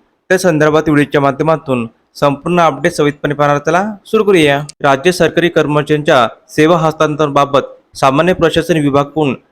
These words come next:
दिनांक चोवीस जुलै पंचवीस रोजी अत्यंत महत्त्वपूर्ण शासन निर्णय निर्गमित करण्यात आले आहे. सदर शासन निर्णयानुसार नमूद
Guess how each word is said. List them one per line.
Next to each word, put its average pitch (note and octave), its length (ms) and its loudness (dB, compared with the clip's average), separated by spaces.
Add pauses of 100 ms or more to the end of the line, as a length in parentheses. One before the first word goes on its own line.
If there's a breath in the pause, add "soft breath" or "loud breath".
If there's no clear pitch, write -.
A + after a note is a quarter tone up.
(180)
दिनांक E3 260 2
चोवीस D#3 420 0
जुलै D#3 140 2
पंचवीस D3+ 360 -4
रोजी D3 340 0 (280)
अत्यंत D#3+ 400 0
महत्त्वपूर्ण D3+ 480 0
शासन D3 300 0
निर्णय C#3+ 320 2 (200)
निर्गमित C#3+ 440 0
करण्यात D3 220 2
आले C3 140 4
आहे. B2+ 300 0 (440)
सदर D3 240 2
शासन D#3 340 0
निर्णयानुसार D#3 480 2
नमूद D3 240 0